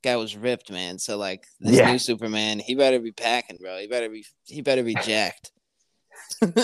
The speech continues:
Speaker 2: Yeah, it's whoever, whoever they hire, they need to, you know, this movie comes out July twenty twenty-five.
Speaker 1: He better
Speaker 2: Yeah.
Speaker 1: already be in the gym 'cause I'm gonna be comparing photos of him side by side.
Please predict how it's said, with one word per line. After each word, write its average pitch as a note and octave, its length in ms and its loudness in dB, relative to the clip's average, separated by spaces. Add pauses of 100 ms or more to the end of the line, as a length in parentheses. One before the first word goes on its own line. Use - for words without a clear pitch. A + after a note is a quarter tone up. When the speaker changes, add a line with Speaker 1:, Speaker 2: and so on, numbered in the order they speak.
(140)
Speaker 2:
Yeah, G3 140 4
it's - 180 -2
whoever, A2+ 220 8
whoever B2+ 320 10
they A#2 140 12
hire, F#2+ 360 10
they F#2+ 100 4
need G2+ 180 4
to, G2 140 4
you G2+ 60 2
know, G2+ 100 4
this G2 160 0
movie G2+ 180 2
comes G2 200 0
out F#2 220 6
July F#2 360 6
twenty G2+ 280 2
twenty-five. G2 600 6 (880)
Speaker 1:
He C3 80 4
better C#3 220 8
Speaker 2:
Yeah. A2 80 8
Speaker 1:
already A#2 460 0
be G#2+ 160 -10
in G2+ 120 -12
the F#2+ 80 -20
gym G#2 340 -12
'cause G#2 180 -12
I'm A#2 140 -2
gonna A#2 220 -4
be G#2 60 -18 (140)
comparing A2+ 500 -4
photos A2+ 440 0
of G2+ 140 -4
him G2 120 -12
side A2 320 0
by G#2+ 160 0
side. G#2 480 -4